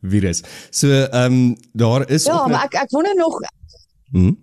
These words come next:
Speaker 2: Ekskuus, Matthys. Ekskuus, ek, ek dink ons het 'n delay. Nou val ek jou heeltyd in die rede. My,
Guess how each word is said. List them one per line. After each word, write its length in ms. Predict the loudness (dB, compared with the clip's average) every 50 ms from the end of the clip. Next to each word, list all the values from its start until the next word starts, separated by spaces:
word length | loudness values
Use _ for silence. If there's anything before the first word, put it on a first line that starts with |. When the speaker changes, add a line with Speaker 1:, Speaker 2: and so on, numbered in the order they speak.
| _ _ _ _ _ _ _ _ _ _ _ _ -20 -20 -20 _ _ -4
Speaker 2:
Ekskuus, 420 | -4 -2 -2 -2 0 -2 0 0
Matthys. 520 | -2 -4 -2 -2 -2 0 -2 -2 -6 -8 -8
Ekskuus, 360 | -8 -8 -4 -2 -4 -2 0
ek, 200 | -2 -2 -2 -2
ek 140 | -2 -2 0
dink 120 | 0 0 0
ons 100 | 0 0
het 100 | 0 0
'n 60 | 0
delay. 380 | 0 0 0 0 0 0 0 0
Nou 120 | -2 -2
val 180 | -4 -4 -4 -4
ek 80 | -2 -2
jou 80 | -2
heeltyd 240 | -2 -2 -2 -4 -6
in 160 | -4 -4 -2
die 100 | 0 0
rede. 260 | 0 0 0 0 -2 -2
My, 360 | -4 -6 -6 -6 -6 -8